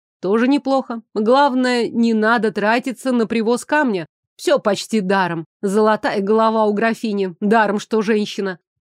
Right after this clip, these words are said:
И уж принца Тори расстарался принять.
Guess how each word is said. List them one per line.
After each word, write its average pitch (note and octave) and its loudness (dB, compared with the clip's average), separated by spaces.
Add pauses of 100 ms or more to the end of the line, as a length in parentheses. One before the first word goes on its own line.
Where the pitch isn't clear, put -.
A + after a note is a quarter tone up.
(300)
И C#4+ 2
уж C4 0
принца C4 0
Тори G#3+ 0
расстарался G3+ 0
принять. F#3 -4